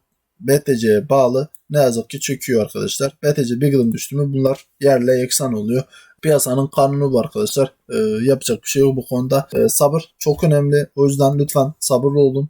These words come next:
Malınızı zararına satmayın arkadaşlar. En azından güvendiğiniz projeleri satmayın. Öyle diyelim. Ee, buradan da arkadaşlar dediğim gibi şuradan bir ekleme yapabilirsiniz. Ancak yüzde kırk, yüzde elli daha düşerse olur da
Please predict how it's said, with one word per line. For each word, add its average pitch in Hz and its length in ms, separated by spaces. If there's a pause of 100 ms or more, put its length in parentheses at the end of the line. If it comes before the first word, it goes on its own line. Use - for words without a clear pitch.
Malınızı 127 420
zararına 127 560 (120)
satmayın 123 540
arkadaşlar. 101 760
En 147 80
azından 143 320
güvendiğiniz 135 520
projeleri 113 500
satmayın. 151 600
Öyle 123 300
diyelim. 113 320 (180)
Ee, 110 360
buradan 147 360
da 143 60
arkadaşlar 143 540
dediğim 143 260
gibi 131 140
şuradan 143 340
bir 143 60
ekleme 139 340
yapabilirsiniz. 127 680
Ancak 139 340 (360)
yüzde 143 300
kırk, - 260
yüzde 135 240
elli 131 220
daha 117 240
düşerse 123 460
olur 113 380
da 147 140